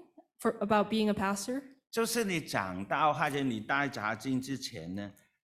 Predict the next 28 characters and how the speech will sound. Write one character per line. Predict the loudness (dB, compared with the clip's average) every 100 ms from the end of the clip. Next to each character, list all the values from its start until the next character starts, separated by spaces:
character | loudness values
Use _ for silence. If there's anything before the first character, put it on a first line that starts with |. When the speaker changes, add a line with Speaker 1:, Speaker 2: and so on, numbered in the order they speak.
| _
Speaker 2:
你 | 0 2 4
要 | 4 4 4
让 | 2 2 2
神 | -2 -2 0 0
的 | -2
道， | -4 -2 2 4 4 0 -6 -14 _ _ _ _ _
呃， | 0 0 0 -6 _ _ _ _ _ _ -10
先 | -2 4 4 6 6
要， | 8 8 6 2 -6 -4
呃， | 0 0 -2 -4
辨 | 2 2 4
明 | 4 4 4 2
你 | 2
的 | 0 2
内 | 2 2 0
心。 | -4 -4 -4 -6 -14 _ _ _ _ _ _ _ _
Speaker 1:
It's | 0 2
that | 4 4
before | 4 2 4 4 6
we | 4 2
preach | 2 2 2 -2 -2
or | 0
lead | 2 2
Bible | 2 0 0
studies, | 0 -2 0 0 -2 -8 -16 -16 2
we | 6
must | 8 6
have | 6 4